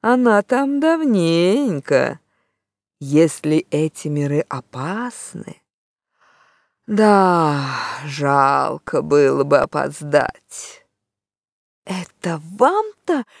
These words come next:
гневно вскричал Дигори. «Ну ладно, больше не могу. Что мне делать?» «Прежде всего,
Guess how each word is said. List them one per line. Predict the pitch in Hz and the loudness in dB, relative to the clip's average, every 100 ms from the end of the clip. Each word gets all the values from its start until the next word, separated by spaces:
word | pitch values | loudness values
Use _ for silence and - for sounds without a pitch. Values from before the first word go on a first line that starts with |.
| _ | _
гневно | 185 202 233 208 190 | -2 4 6 6 2
вскричал | 196 - 196 - 240 185 | -4 -4 -4 2 2 2
Дигори. | 156 262 185 190 180 - - - _ | 2 0 2 0 0 -6 -20 -20 _
«Ну | 190 185 190 | -4 0 0
ладно, | 180 185 160 160 160 - _ _ - | 0 -2 -4 -8 -12 -16 _ _ -6
больше | 196 247 208 - | 4 4 4 -2
не | 233 233 | 0 4
могу. | 247 214 202 165 _ _ _ _ - | 4 2 -8 -10 _ _ _ _ -10
Что | - - 247 | -2 4 4
мне | 202 185 | 4 0
делать?» | 180 165 156 - - _ _ _ _ _ _ _ _ _ _ | 0 -2 -4 -18 -20 _ _ _ _ _ _ _ _ _ _
«Прежде | - 180 156 170 151 147 156 | -6 4 6 6 2 -2 -4
всего, | - 156 156 185 214 175 143 | -2 -2 2 4 4 4 0